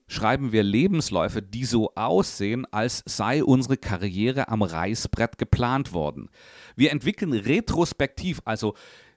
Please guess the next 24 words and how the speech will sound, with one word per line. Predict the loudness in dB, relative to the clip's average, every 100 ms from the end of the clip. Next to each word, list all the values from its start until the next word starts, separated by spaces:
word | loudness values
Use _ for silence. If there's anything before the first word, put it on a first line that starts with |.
| _ _ -6
im | 2 2 4
Nachhinein, | 4 4 2 -4 -2 -2 -4 -4
eine | -2 0
logische | 4 6 4 4 -2 -2 -2
Erklärung | -6 -6 -2 0 0 0 -2
für | -6 -8
die | -6 -8 -6
einzelnen | -4 -2 -2 0 0
Schritte, | -2 -2 -2 -2 -6 -8 -2
wie | 2
wir | 2 2
es | -2
aus | -2 -2
dem | -2 -6
Jetzt | -2 -2 -4 -10 -12 -10
und | -8
Heute | -2 0 -2 -4 -8 -4
interpretieren, | -4 -2 0 -2 -4 -2 -2 0
und | -2 -6
zwar | -4 -4 -2
abgestimmt | -4 -6 -8 -4 -6 -6 -6
darauf, | -2 -2 -2 -2 -2 -8 -20 -20
was | -2 0 0 -2
Personaler | 0 0 0 -2 -6 -4 -2